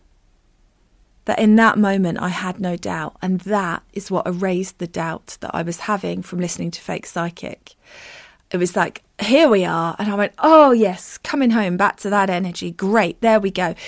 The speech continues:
Here's the evidence." And it pulled me back out of it.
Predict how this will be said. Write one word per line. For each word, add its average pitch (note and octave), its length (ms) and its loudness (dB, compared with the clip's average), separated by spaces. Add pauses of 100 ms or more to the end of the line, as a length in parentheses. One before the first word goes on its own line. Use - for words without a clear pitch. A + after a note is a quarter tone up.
(160)
Here's A#3+ 320 4
the G#3 140 0
evidence." - 680 -6 (300)
And G#3+ 160 2
it - 100 -6
pulled A#3 280 0
me G3+ 120 0
back F#3+ 260 -10
out G#3 280 -6
of - 100 -18
it. - 160 -10